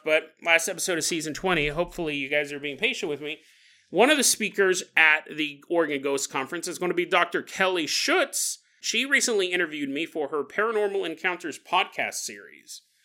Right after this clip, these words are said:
And I'll put links to that in the show notes. There's an episode where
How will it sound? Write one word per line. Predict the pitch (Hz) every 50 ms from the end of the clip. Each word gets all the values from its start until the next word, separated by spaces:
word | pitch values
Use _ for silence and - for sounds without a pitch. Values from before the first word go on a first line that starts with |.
| _ _ _ _ _ _ _ _ _ _ _ -
And | 143
I'll | 147
put | 143 185 151
links | 151 180 190 185 -
to | - 196
that | 190 190
in | 185
the | 165
show | - - 202 196 190
notes. | 190 185 190 185
There's | - 196 156 160
an | 170 175
episode | 175 180 190 - - 202 190 185
where | 180 175 175 170 160 160 165 165